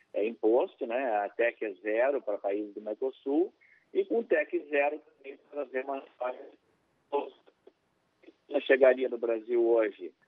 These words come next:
a mais de cento e noventa e cinco reais a saca, e dos Estados Unidos acima de duzentos e dez reais a saca. Esse cálculo foi feito ontem, com um câmbio de cinco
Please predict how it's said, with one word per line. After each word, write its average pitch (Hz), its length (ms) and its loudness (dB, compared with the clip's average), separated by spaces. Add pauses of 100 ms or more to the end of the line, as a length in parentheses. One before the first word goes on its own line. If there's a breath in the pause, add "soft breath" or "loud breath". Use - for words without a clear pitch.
(180 soft breath)
a 113 200 0
mais 120 300 0
de - 120 -20
cento 120 240 -8
e - 20 -12
noventa 113 360 -4
e 107 160 -8
cinco 110 240 -10
reais 104 340 0
a 120 120 -4
saca, 165 520 -2 (500)
e 196 80 2
dos 196 200 -4
Estados 180 260 -2
Unidos 165 400 -6
acima 165 380 -4
de 156 140 -8
duzentos 139 420 -2
e 143 80 -4
dez 120 320 2
reais 113 400 0
a 127 80 -6
saca. 123 440 -2 (480 soft breath)
Esse 170 300 0
cálculo 127 420 -2
foi 127 140 -4
feito 113 420 -4
ontem, 135 540 0 (320)
com 151 220 -4
um 156 60 -6
câmbio 147 360 0
de 135 260 -12
cinco 196 600 -8